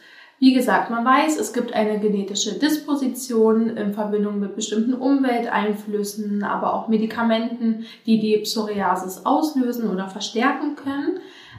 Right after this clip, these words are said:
Aber es gibt auch eine Fehlreaktion des,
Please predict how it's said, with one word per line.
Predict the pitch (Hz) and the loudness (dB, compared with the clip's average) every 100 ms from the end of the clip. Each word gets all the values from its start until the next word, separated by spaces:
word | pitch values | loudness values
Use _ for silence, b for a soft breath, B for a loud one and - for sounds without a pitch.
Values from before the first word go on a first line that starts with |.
| - | 0
Aber | - 214 277 294 294 302 | 6 8 8 6 4 0
es | 220 - - | -2 -2 0
gibt | 262 269 - | 0 0 2
auch | 214 233 233 | 4 6 4
eine | 220 214 226 | 0 0 -2
Fehlreaktion | - 254 269 233 226 226 226 - 214 220 220 233 226 226 B - | 2 4 4 4 2 0 -2 2 4 6 4 2 -2 -8 B 2
des, | 208 208 - - | 4 4 0 -8